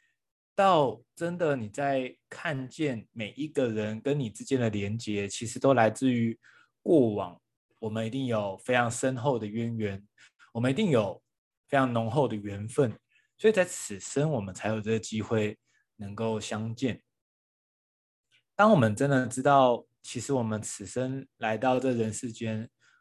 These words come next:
我们是来利他，是来帮助别人的，我们不是只是每天这个吃饭睡觉，然后就虚度了这一生。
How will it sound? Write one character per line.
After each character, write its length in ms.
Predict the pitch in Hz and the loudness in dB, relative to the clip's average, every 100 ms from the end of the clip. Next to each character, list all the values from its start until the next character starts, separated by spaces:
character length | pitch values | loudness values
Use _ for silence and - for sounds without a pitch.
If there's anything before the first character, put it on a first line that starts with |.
| _ _ _ _ _ _ | _ _ _ _ _ _
我 80 | 110 | -10
们 140 | 107 | -6
是 120 | 110 196 | -2 4
来 260 | 147 117 | 4 4
利 200 | 123 143 | 4 0
他， 380 | 131 - 110 110 | -2 -6 -4 -4
是 140 | 107 | -2
来 120 | 127 107 | -4 -2
帮 240 | 127 139 | -4 -6
助 140 | 139 | -6
别 240 | 117 107 101 | -6 -6 -6
人 140 | 95 | -8
的， 220 | 98 98 - _ - _ _ | -8 -10 -12 _ -20 _ _
我 80 | 110 | -4
们 140 | 113 | -2
不 100 | 117 | -2
是 400 | 135 180 180 160 | -4 0 4 2
只 180 | 156 - | 0 -10
是 360 | - 131 120 113 101 | -4 -2 0 -2 -6
每 120 | 101 | -10
天 580 | - 113 113 113 117 - | -4 0 0 0 -4 -10
这 160 | - 110 | -10 -8
个 380 | 101 95 95 - | -6 -6 -8 -10
吃 240 | - 110 | -12 -12
饭 340 | 110 117 113 101 | -2 2 2 -2
睡 240 | - 107 | -4 -4
觉， 380 | - 104 98 - _ _ _ _ _ | -2 -2 -2 -6 _ _ _ _ _
然 120 | 95 | -6
后 120 | 104 | -2
就 440 | 113 117 113 104 - | 4 6 6 2 -6
虚 240 | - - 120 | -16 -10 -4
度 240 | 135 127 | 0 0
了 240 | 104 98 - | 0 -4 -6
这 140 | 110 | -6
一 100 | 107 | -6
生。 400 | 101 104 101 110 | -6 -10 -10 -14